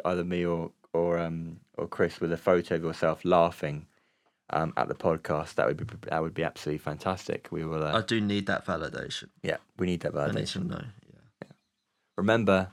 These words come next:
Speaker 1: guys, your converters are not worth anything unless someone else tells you they're good.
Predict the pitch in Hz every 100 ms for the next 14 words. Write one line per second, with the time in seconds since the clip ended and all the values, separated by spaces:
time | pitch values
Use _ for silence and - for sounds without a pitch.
0 | _ - 85 85 - 90 - 85 101 101
1 | 98 87 82 - - 90 92 92 90 87
2 | 104 95 78 76 - 80 76 - - 90
3 | 101 98 90 87 - 87 80 85 80 80
4 | - -